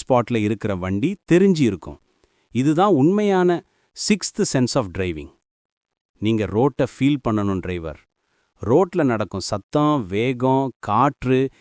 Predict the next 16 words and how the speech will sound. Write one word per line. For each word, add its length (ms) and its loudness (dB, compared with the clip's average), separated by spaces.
இது 260 0
எல்லாமே 560 2
உங்க 320 0
கார் 280 -2
லாங்குவேஜ். 640 -10
அப்போ 260 0
நீ 120 4
என்ன 200 2
செய்ற?" 400 -2
"நான் 220 -4
டேட்டா 420 2
சென்ஸ் 220 0
பண்றேன். 340 -4
ஆனா 380 0
நீங்க 260 2
தான் 240 -2